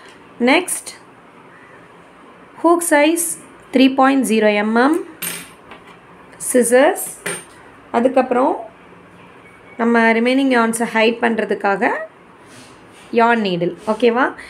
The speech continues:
இந்த பாட் வந்து நம்ம நல்லா க்ளோஸ்டா இருக்கனால நம்ம என்ன plant வச்சாலுமே ரொம்ப பியூட்டிஃபுல்லா இருக்கும் ஃப்ரெ-,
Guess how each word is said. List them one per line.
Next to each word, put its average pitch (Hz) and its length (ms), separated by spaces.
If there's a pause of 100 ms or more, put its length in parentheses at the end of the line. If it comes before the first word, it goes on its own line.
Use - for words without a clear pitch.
(220)
இந்த 294 220
பாட் 285 360
வந்து 269 280
நம்ம 285 160
நல்லா 226 260
க்ளோஸ்டா 262 600
இருக்கனால 214 680
நம்ம 220 540
என்ன 240 360 (300)
plant 254 380
வச்சாலுமே 226 580
ரொம்ப 240 340
பியூட்டிஃபுல்லா 233 640
இருக்கும் 202 320
ஃப்ரெ-, 226 300